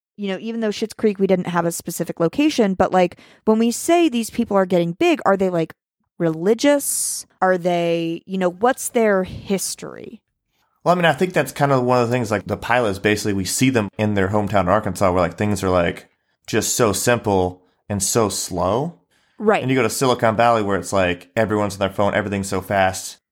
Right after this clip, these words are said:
Speaker 2: You know, like,
Speaker 1: Right.
Speaker 2: everybody knows you, everybody knows about your name. Like, it's a small town. Here, people know people, but, like, being known is dangerous.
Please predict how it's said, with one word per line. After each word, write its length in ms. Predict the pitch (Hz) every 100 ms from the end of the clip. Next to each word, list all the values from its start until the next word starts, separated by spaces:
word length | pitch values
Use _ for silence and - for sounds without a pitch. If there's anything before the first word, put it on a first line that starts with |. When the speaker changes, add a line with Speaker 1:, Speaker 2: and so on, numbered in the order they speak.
| _ _ -
Speaker 2:
You 100 | 107
know, 140 | 104
like, 120 | 101
Speaker 1:
Right. 120 | 180
Speaker 2:
everybody 420 | 123 120 107 107 107
knows 340 | 113 113 107
you, 200 | 107 101 - -
everybody 320 | 107 98 98
knows 140 | 95
about 120 | 90
your 140 | 87 92
name. 340 | 117 147 135
Like, 200 | 110 98
it's 160 | 101 -
a 40 |
small 360 | - - 101 92
town. 520 | - 120 117 110 104 _ _ _ _
Here, 680 | - 143 139 131 120 107 _
people 280 | - 135 117
know 220 | 113 120
people, 260 | 117 117 110
but, 160 | 104 90
like, 420 | 98 95 - - _ 95
being 300 | 110 110 104
known 220 | 104 98
is 120 | 90
dangerous. 800 | - 120 117 110 113 107 - -